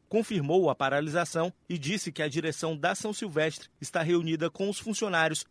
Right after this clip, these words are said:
buscando uma solução para que o serviço seja retomado. O Rio Ônibus também informou que a empresa enfrenta problemas financeiros causados pela crise que atingiu o Rio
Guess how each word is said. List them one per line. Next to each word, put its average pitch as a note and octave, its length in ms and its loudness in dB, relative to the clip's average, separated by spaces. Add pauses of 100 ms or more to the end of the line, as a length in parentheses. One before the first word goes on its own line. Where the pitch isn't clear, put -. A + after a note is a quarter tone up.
(120)
buscando F3+ 760 -2
uma F3+ 320 0
solução F#3+ 560 -2 (160)
para E3 220 4
que - 100 -8
o F3+ 60 -2
serviço D#3+ 480 -2
seja D#3+ 320 -2
retomado. C3+ 760 -2 (320)
O C#3+ 100 0
Rio D3 200 0
Ônibus D3+ 440 0
também D#3+ 380 0
informou F3+ 480 2 (140)
que - 100 -4
a E3 60 2
empresa F3 380 -2
enfrenta F3 440 -4
problemas D#3 560 0
financeiros G3+ 720 -2 (180)
causados E3 460 2
pela F3 240 -2
crise F#3 400 -4
que - 120 -2
atingiu D#3+ 460 -2
o - 20 -4
Rio F#3+ 320 -4